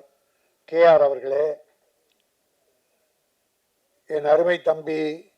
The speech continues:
நடிகர், தயாரிப்பாளர் பி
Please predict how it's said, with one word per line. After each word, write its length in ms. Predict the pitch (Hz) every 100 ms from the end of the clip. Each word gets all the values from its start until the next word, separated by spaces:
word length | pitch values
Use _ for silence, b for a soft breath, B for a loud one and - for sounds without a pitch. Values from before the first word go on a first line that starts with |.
| _ _
நடிகர், 540 | 143 156 165 160 170 170 160
தயாரிப்பாளர் 760 | 156 160 156 - 151 156 165 180 _ _ _ _ _ _ _ _ _ _ _ _ _
பி 100 | 170